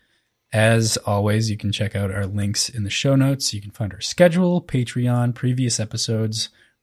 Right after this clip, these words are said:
websites, our socials, all in one convenient spot. If you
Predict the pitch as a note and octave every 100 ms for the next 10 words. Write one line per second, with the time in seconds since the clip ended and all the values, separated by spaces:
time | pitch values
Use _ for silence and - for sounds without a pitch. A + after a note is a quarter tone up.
0 | - G#2+ A2+ - A2 G#2 - - A2 -
1 | - - A#2+ - C3 A2+ A2+ A2 A2 A#2
2 | A2 G#2 G#2+ - G2+ G2 F#2+ - - A#2
3 | A2 - _ _ _ - C3+ C3+ C#3 B2+